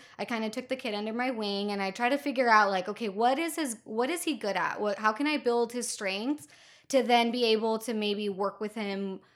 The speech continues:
on what he needs to do in the classroom? And so I,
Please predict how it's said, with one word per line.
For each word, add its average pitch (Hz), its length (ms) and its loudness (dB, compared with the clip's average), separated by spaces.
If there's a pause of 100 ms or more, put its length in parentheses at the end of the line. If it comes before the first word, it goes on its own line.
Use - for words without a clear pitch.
(180)
on 214 240 4
what 196 160 2
he 226 120 -4
needs 392 300 2
to 240 120 -6
do 190 160 -2
in 185 80 -4
the 180 80 -6
classroom? - 540 -8 (580)
And 247 160 2
so 226 420 6 (340)
I, 233 360 6